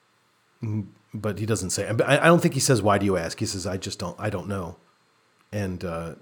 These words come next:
but, but Enrico, you know, looks very suspicious when he asks him that. So, um,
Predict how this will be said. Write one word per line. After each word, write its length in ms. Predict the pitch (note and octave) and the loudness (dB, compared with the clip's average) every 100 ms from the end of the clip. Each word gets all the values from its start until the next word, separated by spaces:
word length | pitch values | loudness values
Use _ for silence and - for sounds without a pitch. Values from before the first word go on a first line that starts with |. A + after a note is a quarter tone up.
| - | -8
but, 200 | A2+ - D3 C#3+ - B2+ | -8 -4 -4 -4 -6 -2
but 180 | B2+ C#3 | -2 0
Enrico, 500 | C3+ C3 A2+ G#2 - | 2 2 0 -2 -2
you 100 | A#2+ | -4
know, 80 | F#2+ | -2
looks 260 | A2 - | -4 -4
very 180 | - E2+ | -8 -6
suspicious 680 | - - - - - - - | -6 -8 -10 -12 -10 -10 -8
when 140 | G2 | -8
he 80 | F3 | -8
asks 320 | - - - | -10 -12 -14
him 80 | B2 | -16
that. 140 | A2 - _ _ - - - - - - _ _ _ | -18 -20 _ _ -16 -16 -20 -20 -20 -20 _ _ _
So, 420 | - G#2+ F#2 F2 - _ _ _ - | -8 -2 -2 -4 -10 _ _ _ -12
um, 540 | G#2 G2+ G2 F#2+ F#2 | -6 -2 -2 -2 -6